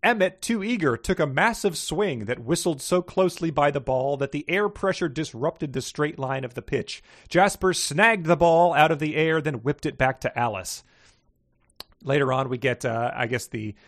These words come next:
Alice is now on, on, uh, in the field, so she whirled and bolted toward home.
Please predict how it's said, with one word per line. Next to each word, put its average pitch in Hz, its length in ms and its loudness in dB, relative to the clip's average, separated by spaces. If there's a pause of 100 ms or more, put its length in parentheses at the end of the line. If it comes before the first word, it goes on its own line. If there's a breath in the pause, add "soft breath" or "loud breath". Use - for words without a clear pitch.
(140)
Alice 139 360 4
is 123 100 -6
now 123 260 -4
on, 151 420 -2
on, 139 240 -2
uh, 120 320 -4 (800)
in 165 160 2
the 147 80 2
field, 135 360 0
so 127 180 0
she 143 320 -4
whirled 190 500 4
and 127 220 -2
bolted 165 400 2
toward 123 320 0
home. 123 300 0